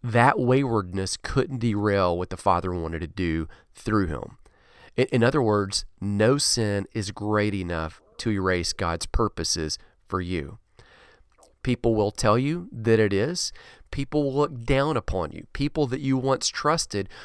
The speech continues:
will say, "a-, as honestly I've been told, that you forfeited your call." No. The same grace that saves you is the same grace that created you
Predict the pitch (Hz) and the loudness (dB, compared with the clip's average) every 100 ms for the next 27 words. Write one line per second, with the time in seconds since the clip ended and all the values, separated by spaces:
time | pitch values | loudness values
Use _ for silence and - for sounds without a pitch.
0 | - - 120 - 135 127 127 131 - 147 | -12 -2 0 0 2 2 2 0 2 2
1 | 139 - _ _ - 156 208 214 165 147 | 2 -4 _ _ 6 8 8 6 0 0
2 | - 143 196 160 135 110 120 110 117 - | 6 6 6 2 -2 0 0 2 0 -6
3 | - - - 143 160 127 127 - - 143 | -18 -14 0 0 2 -4 -4 -6 -4 0
4 | 147 160 - 110 101 98 - - 104 104 | 2 2 2 2 2 0 -2 -10 -2 -2
5 | - - 113 90 69 - - _ _ _ | 0 -2 2 2 0 -8 -20 _ _ _
6 | _ - 107 87 - - - _ - 107 | _ -4 -2 -2 -4 -20 -20 _ -10 -4
7 | - 120 175 175 160 151 117 - - 123 | 0 2 2 0 -2 -2 -6 -6 -2 -2
8 | 131 107 92 - 110 98 101 - 110 120 | -2 -6 -8 -6 -6 -4 -4 -2 -2 -2
9 | 120 117 - 101 - 101 107 107 95 92 | -2 -2 -4 -8 -4 -2 -2 -2 -4 -4